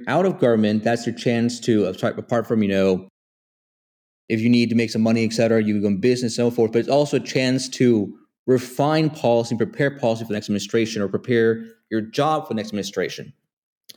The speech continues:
So to give an example, I think the best way to see this is Democratic Party, when they were outside of power, during the tr-, first Trump administration. This is where you start seeing all the kind of people doing one eighties on policy.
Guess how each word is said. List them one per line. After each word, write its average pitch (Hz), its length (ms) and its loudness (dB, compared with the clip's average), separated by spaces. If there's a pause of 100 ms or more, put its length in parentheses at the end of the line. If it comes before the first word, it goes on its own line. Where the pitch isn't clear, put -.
(280)
So 127 180 2
to 127 80 -2
give 170 140 4
an 185 60 0
example, 143 520 2
I 107 60 4
think 123 440 0
the 123 60 -8
best 123 160 -2
way 131 100 2
to 123 80 -4
see 135 120 0
this 127 220 2
is 113 680 0 (1080)
Democratic 147 500 -2
Party, 120 680 2 (360)
when 127 160 0
they 127 100 4
were 127 140 0
outside 135 300 0
of 139 100 -6
power, 110 720 0 (300)
during 120 220 4
the 107 80 0
tr-, - 140 -8 (120)
first 123 160 0
Trump 110 140 -4
administration. 110 680 -2 (300)
This 131 120 -2
is 139 60 2
where 131 100 2
you 131 40 2
start 127 180 -2
seeing 123 520 0
all 127 320 2
the 120 300 4
kind 123 120 0
of 104 300 2 (960)
people 143 200 0
doing 127 300 2
one 127 240 2
eighties 131 240 2
on 101 140 -2
policy. - 520 -2